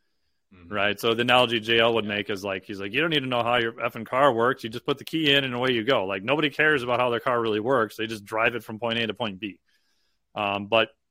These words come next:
Speaker 2: and I get it. Like, I'm kind of on the fence because if,
Speaker 1: Yeah.
Speaker 2: if you make money doing applications and work with people, you have to do things that work, right? Otherwise, you're gonna be out of business.
Speaker 1: Yeah.
Speaker 2: Um,
Speaker 1: Well, and
Speaker 2: as a
Speaker 1: people get,
Speaker 2: researcher
Speaker 1: people get scared about a scope of practice, uh,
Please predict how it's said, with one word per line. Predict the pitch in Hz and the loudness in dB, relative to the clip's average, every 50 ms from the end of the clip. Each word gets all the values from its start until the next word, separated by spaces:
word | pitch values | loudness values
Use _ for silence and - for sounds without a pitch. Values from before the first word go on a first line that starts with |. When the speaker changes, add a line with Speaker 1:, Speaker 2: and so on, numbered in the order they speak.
| _ _ _ - | _ _ _ -4
Speaker 2:
and | 127 123 | 0 0
I | 127 | 2
get | 131 170 160 127 | 4 4 4 4
it. | 110 98 | 4 2
Like, | 104 104 104 | 0 0 2
I'm | 107 120 120 117 113 117 - _ _ _ _ _ _ _ - | 2 0 0 0 -4 -10 -12 _ _ _ _ _ _ _ -2
kind | - 143 139 | 2 2 4
of | 123 | 4
on | 120 110 | 4 2
the | 107 98 | 0 -2
fence | - - 113 101 90 - - | -4 -4 -4 -4 -4 -10 -14
because | - 104 - 113 107 104 | -14 -10 -6 -6 -4 -4
if, | 107 104 - _ _ _ _ _ _ _ | -6 -8 -8 _ _ _ _ _ _ _
Speaker 1:
Yeah. | - - - _ _ _ _ _ _ _ _ _ _ _ _ - | -20 -20 -20 _ _ _ _ _ _ _ _ _ _ _ _ -4
Speaker 2:
if | 123 135 | 0 0
you | 139 | 4
make | 143 147 139 139 | 4 4 4 6
money | 151 147 147 139 | 4 4 4 4
doing | 135 135 135 131 | 2 2 2 2
applications | 127 120 123 120 - 143 135 127 - 139 127 113 | 2 2 2 0 2 2 2 2 2 -2 -4 -4
and | 113 113 113 | -4 -4 -2
work | 143 196 202 - | -2 -2 -2 -2
with | 139 113 | -4 -6
people, | - 120 110 - - 113 110 110 110 107 _ | -4 -6 -6 -4 -2 0 0 0 -2 -4 _
you | 143 135 151 | -10 -8 -4
have | 143 135 156 170 180 - | -2 0 0 0 0 -2
to | 127 | -6
do | 117 120 120 | -6 -6 -6
things | - - 110 110 110 101 | -4 -4 -4 -4 -4 -6
that | 110 107 - | -8 -8 -8
work, | 131 151 190 165 - _ _ - _ _ _ _ - | -6 -6 -6 -6 -6 _ _ -20 _ _ _ _ -12
right? | - 156 175 | -8 -4 -4
Otherwise, | 139 156 202 196 185 | -2 0 0 0 0
you're | 214 214 | -2 -4
gonna | 226 233 | -4 -4
be | 247 247 | -2 -2
out | 240 240 | -2 -2
of | 226 | -2
business. | 269 262 214 190 127 87 - - | -2 -4 -4 -4 -8 -8 -10 -14
Speaker 1:
Yeah. | 85 82 - _ _ _ _ _ - - 101 101 101 | -18 -18 -20 _ _ _ _ _ -14 -10 -8 -6 -4
Speaker 2:
Um, | 101 101 - | -6 -6 -6
Speaker 1:
Well, | - 202 | -8 -10
and | 196 - | -8 -8
Speaker 2:
as | 190 117 113 | -6 -6 -4
a | |
Speaker 1:
people | 117 | -2
get, | 165 | 0
Speaker 2:
researcher | 233 262 - - 165 147 - - 127 123 127 | 0 0 0 0 0 0 0 0 2 2 2
Speaker 1:
people | 127 127 113 | 0 -2 -6
get | - | -10
scared | - - - - 113 110 107 107 107 | -18 -20 -16 -14 -12 -12 -10 -10 -12
about | 104 101 98 98 | -12 -12 -12 -14
a | 90 | -14
scope | - - - 113 98 98 | -18 -20 -18 -20 -18 -20
of | 92 _ - | -20 _ -18
practice, | 98 90 85 85 - - 90 87 - - - - - | -16 -16 -16 -16 -18 -18 -20 -20 -20 -20 -20 -14 -10
uh, | - - - | -8 -6 -8